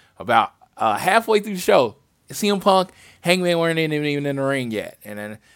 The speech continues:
and I know my wife was like, uh, you know, she was there. She didn't really care.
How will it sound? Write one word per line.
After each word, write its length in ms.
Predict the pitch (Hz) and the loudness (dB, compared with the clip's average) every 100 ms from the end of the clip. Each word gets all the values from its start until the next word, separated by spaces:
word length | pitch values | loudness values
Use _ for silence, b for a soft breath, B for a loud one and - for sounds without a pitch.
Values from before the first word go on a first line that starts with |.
| b b | b b
and 120 | 120 | -2
I 80 | 135 | 0
know 180 | 147 151 | 0 -2
my 120 | 151 | -2
wife 340 | 143 143 139 | 2 2 2
was 200 | 123 117 | -2 -8
like, 320 | 110 110 113 - | -4 -4 -4 -8
uh, 680 | - - - - - - - | -8 -6 -4 -4 -4 -6 -4
you 140 | 127 | 0
know, 260 | 120 113 117 | 4 4 2
she 400 | - 135 123 123 | 0 2 4 4
was 160 | 123 | 2
there. 240 | 123 123 123 | 2 2 2
She 180 | - 151 | -2 -4
didn't 140 | 135 | -4
really 200 | 120 113 | -4 -6
care. 380 | 113 113 110 113 | -4 -4 -4 -6